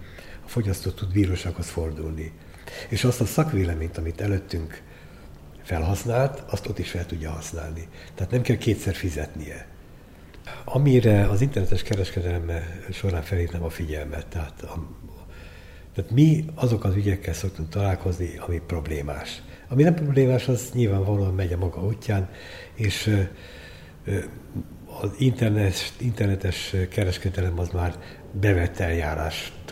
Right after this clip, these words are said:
eljárásokat alkalmaz, tehát, ö, a legritkább esetben kerülnek ide hozzánk ügyek. De ha mégis ide kerül, akkor mi az, amire fel szoktuk hívni a figyelmet,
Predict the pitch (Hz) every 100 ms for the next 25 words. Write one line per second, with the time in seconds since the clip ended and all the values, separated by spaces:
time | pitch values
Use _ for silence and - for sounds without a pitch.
0 | 95 - - - 95 90 80 - - 87
1 | 110 113 - 98 85 82 - - - -
2 | - - - - 90 90 87 - 92 87
3 | - - - - - - - 123 90 -
4 | 90 95 82 80 - 78 85 - 80 80
5 | 78 78 - 92 78 78 - 80 80 80
6 | 80 78 78 80 78 80 92 98 143 156
7 | 95 101 87 85 - 82 101 127 - -
8 | - - 98 - - 101 87 - - -
9 | - - - - - 127 120 107 98 92
10 | - 101 - 95 92 - 101 92 - 90
11 | 90 87 90 98 -